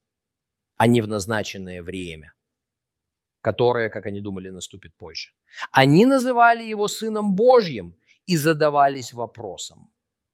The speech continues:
не пришёл ли он сюда, чтобы пытать их раньше запланированного срока.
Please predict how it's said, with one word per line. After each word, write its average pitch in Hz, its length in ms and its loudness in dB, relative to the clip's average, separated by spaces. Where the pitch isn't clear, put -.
не 131 200 4
пришёл 151 640 -2
ли 202 140 -6
он 185 240 -4
сюда, 101 600 -8
чтобы 117 340 -8
пытать 120 440 -4
их - 160 -14
раньше 113 640 -6
запланированного 92 1080 -10
срока. - 560 -6